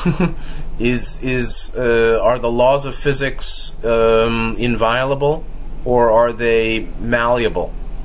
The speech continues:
Is it possible to have a mind or a being who can tap into, um, law, law, energy, and you wield energy or do things to modify matter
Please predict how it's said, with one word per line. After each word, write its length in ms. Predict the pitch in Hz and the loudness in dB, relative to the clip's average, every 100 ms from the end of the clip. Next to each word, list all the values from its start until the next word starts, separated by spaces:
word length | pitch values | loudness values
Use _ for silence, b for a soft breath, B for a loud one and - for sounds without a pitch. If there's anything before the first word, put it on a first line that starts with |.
| - - - | -4 -4 -4
Is 120 | 113 113 | -2 -2
it 140 | 113 | 0
possible 540 | 127 120 - 117 113 | 0 0 0 0 0
to 120 | 110 107 | 0 -4
have 300 | 117 117 113 | -2 -2 0
a 40 | |
mind 500 | 110 110 110 110 107 | 0 2 0 -2 -2
or 120 | 101 | -2
a 60 | 101 | -2
being 480 | 107 107 110 123 B B B B B - | 0 0 -2 -4 B B B B B -2
who 180 | 131 120 | -2 0
can 400 | 131 117 110 - | -2 -2 -2 -2
tap 280 | 123 123 | -2 -2
into, 720 | 127 120 117 117 110 110 110 - B B B B - - | -4 -4 -2 0 2 2 2 0 B B B B -4 0
um, 1080 | 101 104 101 101 101 101 98 101 101 101 95 - - B B B B B B - | 2 4 4 2 2 0 0 -2 -2 -4 -4 -6 -6 B B B B B B -6
law, 640 | 110 110 110 127 117 120 - - - 104 | -2 2 4 6 4 2 -2 -12 -12 -2
law, 460 | 113 123 120 90 76 | 4 4 4 -2 -4
energy, 800 | 110 143 156 147 156 151 156 - - - - - - - - - | -2 0 0 0 0 0 -2 -8 -12 -12 -12 -12 -12 -12 -6 0
and 640 | 113 113 110 110 107 104 - | 2 4 4 2 -2 -6 -10
you 260 | 110 110 117 | -10 -6 -6
wield 520 | 98 123 151 160 143 | -4 0 0 2 2
energy 600 | 139 143 131 139 143 139 | 2 2 0 0 0 2
or 200 | 117 101 | 0 0
do 640 | - 139 156 151 151 139 | -2 0 2 2 0 -4
things 580 | - 147 139 135 135 - | -4 0 0 0 -2 -4
to 120 | 120 | -4
modify 440 | 110 127 123 139 123 | 0 0 0 -2 0
matter 480 | 120 120 120 127 | 0 2 0 -2